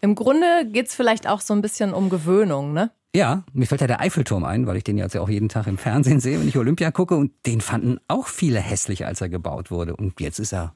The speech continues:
Speaker 2: das Symbol für die Moderne. Ja.
Speaker 1: Vielleicht braucht auch einfach jeder Strommast eine Lasershow wie bei der <laughs> Er-, Olympia-Eröffnungsfeier vom Eiffelturm.
Speaker 2: Ja, coole Idee. Strom wäre ja schon da. Aber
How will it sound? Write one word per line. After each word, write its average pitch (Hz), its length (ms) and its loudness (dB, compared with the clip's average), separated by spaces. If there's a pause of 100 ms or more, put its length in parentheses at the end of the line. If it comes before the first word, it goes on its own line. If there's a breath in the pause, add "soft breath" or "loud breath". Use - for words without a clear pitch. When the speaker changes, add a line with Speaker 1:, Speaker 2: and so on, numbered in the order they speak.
(100)
Speaker 2:
das - 220 -8
Symbol 117 340 0
für 131 140 -4
die 113 80 -2
Moderne. 98 580 -2 (220)
Ja. 113 60 -6
Speaker 1:
Vielleicht 190 200 -4
braucht 196 260 -2
auch 185 120 0
einfach 175 240 -4
jeder 214 320 2
Strommast 214 640 0
eine 202 100 0
Lasershow 185 640 0
wie 190 100 -2
bei 180 160 2
der 180 220 4 (280)
<laughs> - 240 0
Er-, 202 360 2
Olympia-Eröffnungsfeier 196 1400 2
vom 233 240 2
Eiffelturm. 185 460 -2 (640 loud breath)
Speaker 2:
Ja, 131 360 0
coole 135 240 2
Idee. 123 300 2
Strom 147 280 0
wäre 147 140 2
ja 160 60 2
schon 185 180 2
da. 135 220 0 (540 loud breath)
Aber 147 260 2